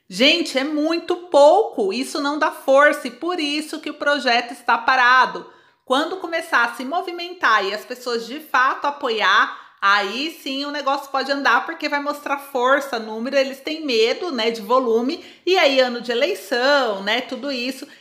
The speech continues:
eles acabam acelerando o processo. Então o meu convite fica aqui pra vocês, acorda, meu povo, vamos apoiar a sugestão se você de fato quer ter esse benefício.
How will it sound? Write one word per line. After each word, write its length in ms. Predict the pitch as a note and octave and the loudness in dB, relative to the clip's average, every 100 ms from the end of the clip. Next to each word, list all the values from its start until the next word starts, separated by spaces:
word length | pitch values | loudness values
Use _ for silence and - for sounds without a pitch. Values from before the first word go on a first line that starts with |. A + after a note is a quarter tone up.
| - | -2
eles 220 | A#3+ B3+ | -2 0
acabam 340 | C#4 C4+ B3 | 0 0 0
acelerando 460 | B3+ C4 C4 A#3+ B3 | -2 -2 -2 -2 -4
o 40 | |
processo. 580 | B3 D4 - E3+ E3+ - | -2 -4 -2 -6 -6 -10
Então 240 | G3+ B3 | -6 -4
o 40 | B3+ | 2
meu 140 | C4 | 2
convite 480 | C4+ D#4+ A#3+ A#3 - | 2 0 -2 -8 -8
fica 180 | A#3 A#3 | -8 -8
aqui 140 | - | -10
pra 160 | - A3+ | -8 -4
vocês, 560 | C#4+ - C4+ B3 G#3+ - - - _ | -2 2 2 2 -2 -14 -20 -20 _
acorda, 680 | C4 - - C#4 D#4 D4+ C#4 | -2 0 4 6 6 2 0
meu 160 | C4 | -4
povo, 480 | B3+ A#3+ G3 F3 F3+ | -4 -4 -6 -8 -12
vamos 600 | F#3 A#3+ D4 D#4+ E4 D#4+ | -6 -2 -2 -4 -8 -6
apoiar 560 | C#4 C4+ D4 C#4 B3 B3 | -4 0 0 2 4 4
a 40 | |
sugestão 760 | C4+ - C4 C#4+ C#4+ - A#3+ C4 | 2 -4 -6 -6 -6 -6 -4 -4
se 320 | C4+ - D#4 | -6 -8 -8
você 340 | D#4+ E4+ E4+ D4+ | -8 -8 -4 -4
de 140 | F4 | -4
fato 460 | F4 C#4+ B3 B3+ C#4+ | -2 4 4 4 -2
quer 240 | - C4 | -4 -4
ter 200 | C4 C4 | -2 -4
esse 80 | C4 | -4
benefício. 760 | A#3 C#4 F#4 D#4 G3+ - E3+ | -8 -10 -8 -8 -8 -10 -14